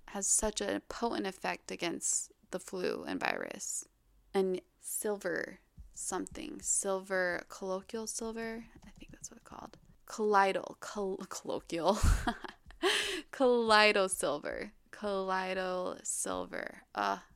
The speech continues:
making sure my parents have been taking all that, keeping their immune system a beast, so that way if they do contract it, you know, maybe their symptoms will be milder or they'll be asymptomatic.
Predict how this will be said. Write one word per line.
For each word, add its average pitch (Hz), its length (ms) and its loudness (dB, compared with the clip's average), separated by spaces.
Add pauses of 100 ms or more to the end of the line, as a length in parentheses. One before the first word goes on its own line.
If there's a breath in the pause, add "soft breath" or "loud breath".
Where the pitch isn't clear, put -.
(240)
making 196 300 -2
sure 208 140 -8
my 196 80 -6
parents 196 300 -12
have - 60 -20
been 196 120 -4
taking 208 260 -6
all 202 100 -2
that, 214 360 -2
keeping 214 280 -2
their 196 200 -2 (100)
immune 202 360 -4
system 190 600 -6 (120)
a - 80 -2
beast, 262 500 0
so 208 80 -4
that 202 180 0
way 214 120 -2
if 208 100 -8
they 208 120 0
do 202 320 -2 (340 loud breath)
contract 202 520 -4
it, 208 200 -2
you 202 100 -4
know, 196 120 -2
maybe 196 240 -4
their 190 160 -4
symptoms 196 460 -4
will 196 100 -4
be 190 140 -4
milder 190 760 0 (340 loud breath)
or 208 200 2
they'll 202 120 4
be 208 180 -2
asymptomatic. 196 1000 -4